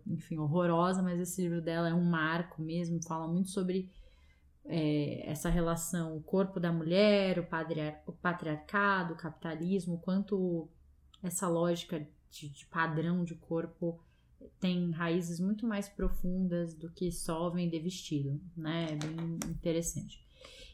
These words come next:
E, é, O Corpo em Terapia, do Alex-, Alexander Lowen, que é, conta um pouco da história dele, de como ele foi também concebendo a,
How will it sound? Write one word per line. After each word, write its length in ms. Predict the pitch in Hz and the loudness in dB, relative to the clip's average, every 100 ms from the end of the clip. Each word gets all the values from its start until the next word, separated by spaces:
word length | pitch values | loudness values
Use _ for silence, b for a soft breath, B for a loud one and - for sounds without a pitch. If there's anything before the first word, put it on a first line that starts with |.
| - | 4
E, 460 | 262 302 339 302 - | 10 10 8 4 2
é, 320 | 202 202 - | 6 6 6
O 80 | 220 | 4
Corpo 360 | - 220 214 214 | 6 6 6 2
em 60 | |
Terapia, 680 | 214 208 233 - 247 294 311 220 | 4 4 4 2 4 6 4 4
do 80 | |
Alex-, 420 | 208 196 202 - - | 4 4 0 -6 -2
Alexander 720 | 180 185 185 - 185 180 170 | 0 0 -2 -2 0 2 4
Lowen, 560 | 175 202 247 254 269 262 | 4 6 6 6 2 -2
que 200 | - 190 | -2 0
é, 560 | 175 185 185 175 165 170 - - | 2 2 2 2 0 -4 -14 -18
conta 320 | - 202 220 220 | -2 2 2 0
um 60 | |
pouco 200 | 202 175 | -2 -2
da 120 | 170 | 2
história 340 | 170 - 175 165 | 0 0 0 0
dele, 420 | 165 185 214 214 | 0 4 6 4
de 140 | 202 | 2
como 180 | - 190 | 0 0
ele 120 | 190 | 0
foi 320 | 202 196 185 180 | -2 0 0 0
também 360 | 190 175 175 | -2 0 0
concebendo 920 | 175 180 - 170 160 170 185 190 175 | 0 -2 -2 -4 0 0 2 0 0
a, 500 | 160 156 151 147 151 | 0 0 0 0 0